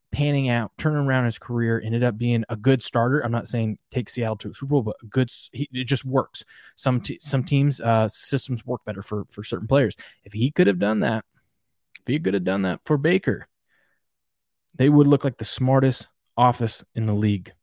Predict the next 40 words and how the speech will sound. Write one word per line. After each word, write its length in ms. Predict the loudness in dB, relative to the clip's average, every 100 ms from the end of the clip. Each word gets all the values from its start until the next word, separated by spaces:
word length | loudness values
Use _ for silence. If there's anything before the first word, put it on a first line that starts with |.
| _ _
And 100 | 0
that's 200 | 0 0
what 100 | -2
those 160 | -4 -4
G 240 | -4 -2
Ms 140 | -2 -2
care 180 | 2 2
about. 340 | 2 -4 -10 _ _ _ _ _ -6
All 60 | -2
right. 240 | 0 0
You 120 | -2
can 100 | 0
take 160 | 0 0
a 40 |
first, 360 | 0 2 4 2 -8 -2
a 60 | 2
former 260 | 6 8
number 240 | 8 8 8
one 180 | 8 6
overall 340 | 4 4 2
pick, 320 | 0 -2 -4 -20 -2
get 140 | 2
him 80 | 2
for 80 | 0
dirt 280 | 2 2 2
cheap, 320 | 2 0 0 _ _ _ _ _ _ 0
and 80 | 2
he 60 |
comes 260 | 4 2 2
in 220 | 0 -2
and, 160 | -6 -4
and 180 | -6 -4
wins 280 | 2 2 4
you 120 | 2
games, 420 | 4 2 2 -6 -14 _ -6
whew, 160 | -6 -6 _ _ _ _
what's 160 | -12 -8
better 280 | -2 2 2
than 160 | 2
that? 240 | 0 -2